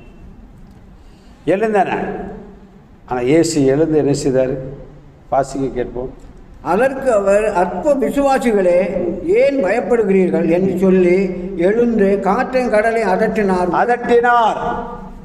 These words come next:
Speaker 1: கண்டித்தார்.
Speaker 2: உடனே மிகுந்த அமைதல்
Speaker 1: அமைதல் உண்டானது, கரை சேர்ந்தார்.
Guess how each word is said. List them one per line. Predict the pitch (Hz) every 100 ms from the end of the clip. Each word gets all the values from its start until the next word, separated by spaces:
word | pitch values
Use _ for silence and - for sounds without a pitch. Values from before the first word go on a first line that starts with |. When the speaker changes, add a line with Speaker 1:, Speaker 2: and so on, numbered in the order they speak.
| - - -
Speaker 1:
கண்டித்தார். | - 165 185 196 180 147 113 - - - -
Speaker 2:
உடனே | 330 196 254 254 247
மிகுந்த | 220 208 226 226
அமைதல் | 196 202 208 208
Speaker 1:
அமைதல் | 165 190 196 185 165
உண்டானது, | 156 147 131 123 117 - - - - - - - -
கரை | - 143 160
சேர்ந்தார். | - 139 113 113